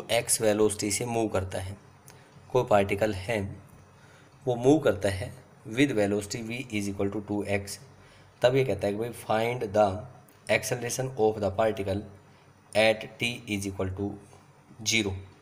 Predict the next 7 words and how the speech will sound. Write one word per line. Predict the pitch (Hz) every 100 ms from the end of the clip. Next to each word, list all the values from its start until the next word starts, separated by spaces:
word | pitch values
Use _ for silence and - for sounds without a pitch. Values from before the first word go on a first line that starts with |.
| - _ - - - - _ -
ये | 135 147
कहता | 98 104 104
है | 107
कि | 101 131 - - - -
हमें | 95 107
एक्सेलरेशन | 131 - 113 - 117 127 127 120 95
है | 104 104